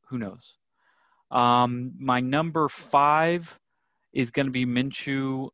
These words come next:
uh, Glennon Luton, just because I don't think Minshew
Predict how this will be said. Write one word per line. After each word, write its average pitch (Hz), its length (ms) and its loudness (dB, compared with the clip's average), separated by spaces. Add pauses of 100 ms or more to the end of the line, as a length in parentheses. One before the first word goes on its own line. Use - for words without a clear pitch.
(140)
uh, 104 800 -2 (220)
Glennon 127 440 0
Luton, 147 560 -10 (1300)
just 165 440 0
because 147 840 0 (1080)
I 123 140 0
don't 135 400 0
think 156 220 -8
Minshew 151 500 -8